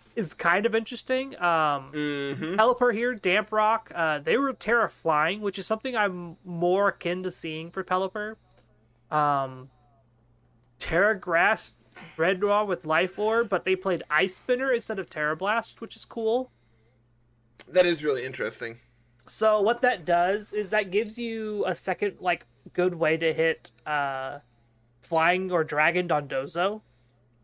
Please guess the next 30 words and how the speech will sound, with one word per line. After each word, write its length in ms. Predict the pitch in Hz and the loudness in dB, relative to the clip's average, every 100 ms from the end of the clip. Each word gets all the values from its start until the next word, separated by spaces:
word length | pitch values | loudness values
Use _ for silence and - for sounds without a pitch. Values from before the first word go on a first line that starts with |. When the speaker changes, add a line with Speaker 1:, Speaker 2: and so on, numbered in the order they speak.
| _ _ _ _ _ _ _ _ | _ _ _ _ _ _ _ _
Speaker 2:
Mm-hmm. 320 | 151 147 147 143 | -8 -6 -8 2
Speaker 1:
But 160 | 208 | 4
it 80 | 202 | 6
also 280 | 190 202 214 | 4 4 2
gives 240 | 202 190 | 0 2
you 80 | 208 | 2
a 40 | 196 | 4
way 280 | 160 175 180 | 4 4 4
to 300 | 175 160 - _ _ - | 2 0 -4 _ _ 2
break 260 | 185 190 | 4 4
this 280 | 185 - - - | 2 0 -4 -8
terrain 600 | - 175 165 175 185 196 | -2 2 4 4 0 0
of 140 | 175 147 | -2 -2
Indeedee 640 | 185 160 156 151 165 202 208 - - | -4 -4 -6 -6 -6 -6 -8 -18 -8
so 140 | - 196 | 0 4
your 180 | 190 | 4
Murkrow 560 | 175 156 170 - 165 156 | 2 2 0 2 2 2
can, 280 | 160 147 139 | -2 -4 -6
like, 320 | 139 139 - _ _ _ _ _ _ _ _ - | -6 -6 -10 _ _ _ _ _ _ _ _ -14
<laughs> 1040 | - - _ _ _ _ _ _ _ - | -14 -16 _ _ _ _ _ _ _ 0
function 360 | 180 165 185 | 0 0 -4
a 40 | 160 | 0
little 220 | 156 151 | 0 0
bit 280 | 147 143 - - | 0 -4 -6 -8
if 140 | 160 | -6
it, 140 | 165 160 | -8 -6
if 140 | 175 | -6
it 100 | 165 | -6
needs 260 | 156 147 - | -8 -8 -8
to. 260 | 147 135 | -8 -10